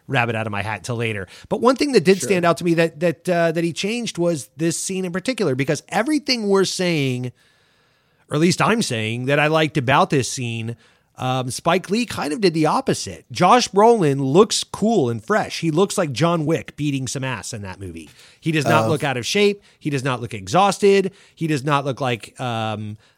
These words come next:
Speaker 1: you know, a flawed hero. He is ripped and ready to go and beat some ass. And he just rips through those guys. And
Speaker 2: Mm-hmm.
Speaker 1: the, um, camera movement goes all over the place. Uh,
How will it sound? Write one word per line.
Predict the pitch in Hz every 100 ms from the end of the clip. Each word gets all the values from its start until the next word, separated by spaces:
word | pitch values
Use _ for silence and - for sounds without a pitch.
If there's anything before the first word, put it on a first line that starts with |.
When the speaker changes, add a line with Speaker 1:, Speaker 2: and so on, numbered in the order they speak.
| _
Speaker 1:
you | - 117
know, |
a | 107
flawed | 117 - 147 143 123 107
hero. | 160 185 180 175 175 170 - _ _
He | 151 151 147 143 -
is | 139 127 120 104
ripped | 82 107 156 214 -
and | 131 123
ready | 165 170 165 160 170 -
to | 165
go | 151 117 85 -
and | 123 113
beat | 151 -
some | 143
ass. | 107 78 - -
And | - 127
he | 156
just | 156 110
rips | 117 131 143 139 147 202 - -
through | 139 113
those | 107 87
guys. | 95 78 - - - - -
And | 247 247 208 214 208
Speaker 2:
Mm-hmm. | 120 120 101
Speaker 1:
the, | 135 208 202 196 -
um, | 196 196 190 190 190
camera | 175 220 262 220
movement | 170 165 170 175 160
goes | 185 196 196 160 - - - _ _ _
all | 180
over | 233 277
the |
place. | 131 82 - - - -
Uh, | 143 139